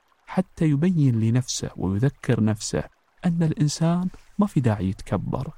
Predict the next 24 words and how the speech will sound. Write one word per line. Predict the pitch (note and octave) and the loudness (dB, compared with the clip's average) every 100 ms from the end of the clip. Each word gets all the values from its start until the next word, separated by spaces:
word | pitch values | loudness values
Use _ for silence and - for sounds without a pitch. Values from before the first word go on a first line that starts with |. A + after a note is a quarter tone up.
| - F#3 | -6 0
لولا | F#3 C#3+ | 2 2
توفيق | - G#2 - C#3 G2 | 0 -2 -2 -2 0
الله | G2 G2 - - _ _ E3 | 0 -2 -4 -12 _ _ 0
ما | F#3+ | 0
تمشي، | - C3 - C3+ C3+ - _ _ _ C3+ | 2 0 0 0 -2 -4 _ _ _ 2
لولا | E3 F3+ D#3 | 2 4 2
نعمة | E3+ F3 D3 C3 | 2 2 0 2
الله | C3+ C#3 D#3+ C3+ - | 0 2 2 -2 -2
ما | C#3 G3 - | 0 0 0
تيسر | F3 E3+ - D#3 D3+ | -2 -2 -2 -2 0
للإنسان | C#3+ C#3 C3+ E3 D3+ C#3+ | 0 0 -2 0 0 0
أشياء. | C3+ - D3 D3+ - - _ _ - | -2 0 0 0 -2 -10 _ _ -8
كل | - B3 G3 | 0 2 2
هذه | D3+ D3+ C3 B2+ | 0 0 2 2
النعم | B2 B2+ C3 A#2 | 4 2 2 2
من | A#2 C3 B2 | 2 2 2
الله | A#2+ B2 A#2+ A2 | 2 0 0 -2
عز | - A2 | -2 0
وجل، | G2+ G2+ G2 F#2+ - _ _ - | 0 0 0 0 -2 _ _ 0
والنعمة | B2+ D3+ C3+ C3+ | 2 2 2 2
اليوم | B2 C#3+ D3+ | 2 2 0
تكون | - - D#3 C#3+ | -2 -2 2 4
موجودة | C3+ D3+ E3+ D3+ | 2 2 0 2
عندي، | D#3 F#3 D3+ | 2 2 2